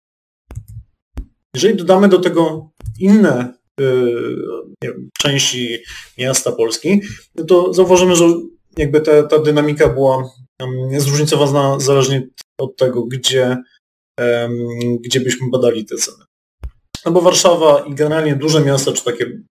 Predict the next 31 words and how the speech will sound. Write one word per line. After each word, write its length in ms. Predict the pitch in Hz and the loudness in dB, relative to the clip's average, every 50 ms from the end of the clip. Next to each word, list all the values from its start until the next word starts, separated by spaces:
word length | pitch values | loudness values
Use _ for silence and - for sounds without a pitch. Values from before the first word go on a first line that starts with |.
| _ _ _ _ _ _ _ _ _ - | _ _ _ _ _ _ _ _ _ -14
jakby 140 | 120 123 123 | -10 -10 -10
to 100 | 123 - | -8 -8
powiedzieć, 280 | 123 123 - - - - | -8 -6 -6 -8 -8 -6
sexy 420 | - - 175 170 170 - - 135 | -2 -2 -2 0 0 -2 -4 -2
miasta, 400 | 123 117 117 - - - 131 135 - - - - - - _ _ _ | -4 -6 -4 -2 -2 -2 -4 -4 -8 -12 -20 -20 -20 -20 _ _ _
Kraków, 760 | - 120 120 120 123 117 113 - 113 113 113 113 113 113 - | -4 -2 0 0 0 0 -2 -4 -8 -8 -6 -6 -8 -10 -10
Trójmiasto, 760 | - 117 120 120 117 117 117 120 117 - - - 117 113 113 110 110 | -8 -6 -4 -4 -4 -4 -4 -2 -2 -2 -2 0 0 0 0 -2 -4
nie 60 | 110 | -8
wiem, 160 | 110 107 131 | -12 -12 -6
Sopot 440 | - - 131 117 - 117 113 113 - | -2 0 0 2 2 0 -2 -2 -2
i 60 | 107 | -4
tak 160 | - 113 113 | -4 -4 -2
dalej, 240 | 107 110 110 117 113 | -2 -4 -4 -4 -6
takie 200 | - 143 - 185 | -6 -6 -2 0
miasta, 280 | 175 170 160 160 - 156 | 2 2 2 2 0 -2
gdzie, 300 | 147 139 147 147 143 143 - - _ _ _ _ _ _ - | 0 2 2 2 2 0 -4 -20 _ _ _ _ _ _ -6
no, 420 | 143 143 139 135 135 135 131 139 143 139 139 143 - - - | -2 0 2 2 0 0 -4 -6 -10 -14 -16 -18 -18 -14 -12
że 100 | 135 135 | -12 -10
tak 120 | - 131 - | -8 -4 -4
powiem, 160 | 147 135 131 | -4 -2 0
Kowalski 440 | - 147 175 196 202 202 - 175 165 | 2 4 4 4 4 2 -2 -4 -2
z 80 | 147 | -2
ulicy 300 | 156 160 170 165 - 160 | 0 0 0 -2 -2 -2
myśli, 280 | 151 151 147 - 143 131 | -2 -2 -2 -2 -4 -4
"Okej, 340 | - 156 156 156 139 127 123 | -4 -2 2 2 2 4 2
jak 140 | 127 127 | 0 0
tam 160 | - 160 156 151 | 2 2 2 2
zainwestuję, 500 | 147 147 139 135 135 - - 143 131 127 | 2 2 2 0 -2 -2 -2 -2 -2 -2
to 60 | 131 | -2
będę 240 | 127 127 127 127 127 | -2 -4 -2 -2 0
bezpieczny", 560 | 131 123 - - 113 - - - 120 135 | 0 -2 -2 -4 -6 -6 -6 -6 -8 -12